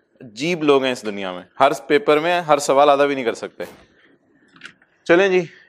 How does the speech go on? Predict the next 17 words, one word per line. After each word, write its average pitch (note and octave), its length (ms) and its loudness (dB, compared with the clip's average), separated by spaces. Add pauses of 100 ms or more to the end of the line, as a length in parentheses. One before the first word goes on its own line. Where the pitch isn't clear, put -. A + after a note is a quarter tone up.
(180)
इकतीस E3+ 400 2
बारह F3+ 220 4
सत्रह D#3 340 0 (1000)
साल D#3 280 2
खत्म F3+ 260 -2
हुआ, F#3 280 2 (120)
asset F3 300 -2 (100)
पहले E3 300 2
depreciate E3 520 -2
हुआ, G3+ 180 4
बाद D#3 520 0
में F#3+ 140 -4
revalue B2+ 420 -4
हुआ, E2 120 -10 (600)
पहले C#3+ 220 2
depreciate E3 480 -2
हुआ, F#3+ 140 2